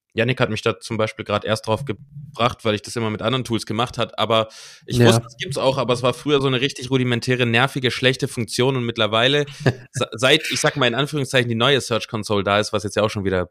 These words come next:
Speaker 1: drei, vier, fünf Jahre her ist, ähm, wurde das
Speaker 2: Ja.
Speaker 1: überarbeitet. Nämlich können wir in der Search Console auf den, ziemlich weit unten im Menü, ähm, auf den Reiter oder auf den Menüpunkt Links klicken und sehen dann nicht nur externe Links, sondern auch interne Links. Und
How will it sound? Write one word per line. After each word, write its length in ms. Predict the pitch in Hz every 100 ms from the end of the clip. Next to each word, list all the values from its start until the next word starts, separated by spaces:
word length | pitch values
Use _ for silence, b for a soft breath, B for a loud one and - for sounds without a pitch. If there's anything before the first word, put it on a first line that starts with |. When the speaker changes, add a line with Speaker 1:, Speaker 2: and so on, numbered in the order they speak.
| _
Speaker 1:
drei, 280 | - 95 95
vier, 220 | - 101
fünf 240 | - 104 -
Jahre 260 | 104 101
her 180 | 98 98
ist, 180 | 113 - B B B B B
ähm, 260 | 107 110 107
wurde 220 | 131 127
das 120 | 117
Speaker 2:
Ja. 140 | 110 107
Speaker 1:
überarbeitet. 680 | - 139 110 98 127 147 - b b b -
Nämlich 280 | 127 139
können 200 | - 156
wir 80 | 170
in 60 | 156
der 100 | 139
Search 260 | 156 156
Console 420 | - 135 143 131 113
auf 220 | 123 -
den, 480 | 127 120 120 95 90
ziemlich 340 | - 180 165
weit 100 | 113
unten 260 | 127 160 -
im 120 | 101
Menü, 300 | 98 95 127 - b b b
ähm, 260 | - 113 113
auf 120 | 113
den 100 | 135 117
Reiter 480 | 117 117 123 117
oder 140 | 107 104
auf 100 | -
den 140 | 107
Menüpunkt 520 | 107 117 113 107 104 98
Links 340 | 123 160 -
klicken 440 | - 101 135 - - _ _ _ _ _ _ - -
und 260 | 120 120
sehen 160 | 120 127
dann 140 | 123
nicht 180 | 120 -
nur 80 | 117
externe 380 | 123 - 131 113
Links, 380 | 113 117 - - b
sondern 260 | - 104 98
auch 80 | -
interne 340 | 139 185 165
Links. 320 | 151 156 160
Und 380 | - 123 113